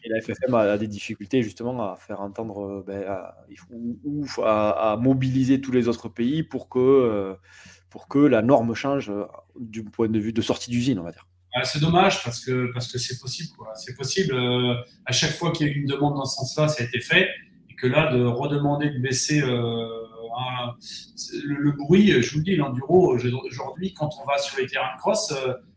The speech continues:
Speaker 2: euh, souvent les enduros sont acceptés, euh, par le bruit, mais les cross, ça passe pas, quoi.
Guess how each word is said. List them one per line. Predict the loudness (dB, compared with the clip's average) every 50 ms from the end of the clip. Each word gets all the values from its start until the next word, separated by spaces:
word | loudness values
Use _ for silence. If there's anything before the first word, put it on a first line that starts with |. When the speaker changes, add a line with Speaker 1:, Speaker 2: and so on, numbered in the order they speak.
| _ _ _ -4
Speaker 2:
euh, | -2 0
souvent | 0 0 2 4 6 6 8 8
les | 8 6 4
enduros | 4 2 2 2 2 2 2 2
sont | 2 0 -2
acceptés, | -4 -4 -4 -4 -4 0 4 6 8 10 10 10
euh, | 8 4 0
par | 0 0 0
le | -2 -2 0
bruit, | 2 4 4 4 2
mais | 2 0
les | -4 -4
cross, | -6 -6 -6 -6 -6
ça | -4 -4
passe | -6 -6 -4
pas, | -4 -4 -4
quoi. | -6 -8 -14